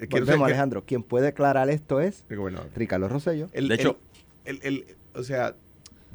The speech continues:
Speaker 3: Dime.
Speaker 1: lo, yo le presumo inocente como a todo el mundo y los fiscales tienen que probar su caso, ¿verdad? Dicho eso.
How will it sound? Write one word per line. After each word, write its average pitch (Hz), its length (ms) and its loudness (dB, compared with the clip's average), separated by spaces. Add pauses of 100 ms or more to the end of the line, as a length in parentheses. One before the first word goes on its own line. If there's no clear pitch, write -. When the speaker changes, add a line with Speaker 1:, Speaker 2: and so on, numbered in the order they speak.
Speaker 3:
Dime. 98 260 -6
Speaker 1:
lo, 120 200 4
yo 113 160 4
le 117 80 2
presumo 123 320 -6
inocente 98 480 -8
como 92 160 -8
a 82 40 -8
todo 101 140 -4
el 101 60 -4
mundo 127 260 -6
y - 20 -6
los 98 120 -8
fiscales 87 320 -10
tienen 98 200 -8
que 98 100 -10
probar 90 220 -12
su - 120 -18
caso, - 240 -18
¿verdad? 87 200 -14 (300)
Dicho 90 300 -8
eso. - 220 -16